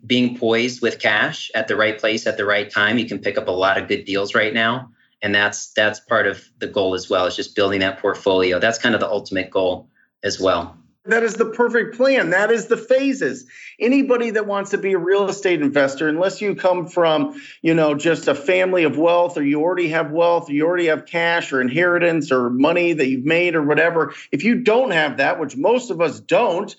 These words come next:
Speaker 2: you need to get that cash into your bank account. And that's what wholesaling is. Wholesaling is hitting the lottery. Wholesaling is,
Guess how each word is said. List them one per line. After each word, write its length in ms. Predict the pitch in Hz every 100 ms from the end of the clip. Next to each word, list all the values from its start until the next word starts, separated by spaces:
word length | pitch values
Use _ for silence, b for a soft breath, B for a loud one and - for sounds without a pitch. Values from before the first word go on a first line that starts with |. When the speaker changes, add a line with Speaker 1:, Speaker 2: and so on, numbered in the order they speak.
| B B B
Speaker 2:
you 180 | 185 247
need 260 | 262 262 220
to 80 | 185
get 440 | 143 233 247 247
that 280 | 185 185 185
cash 580 | 180 175 180 170 - _ -
into 220 | 277 277
your 120 | 247
bank 240 | 269 302
account. 360 | 285 233 160 151 180
And 140 | 214
that's 180 | 247 254
what 100 | 262
wholesaling 520 | 214 247 254 240 247 302
is. 120 | 277
Wholesaling 560 | 175 247 247 254 247 240
is 320 | 233 269 262
hitting 300 | 240 240 240
the 80 | 233
lottery. 440 | 208 220 269 214 156
Wholesaling 560 | 233 240 247 226 220
is, 260 | 254 247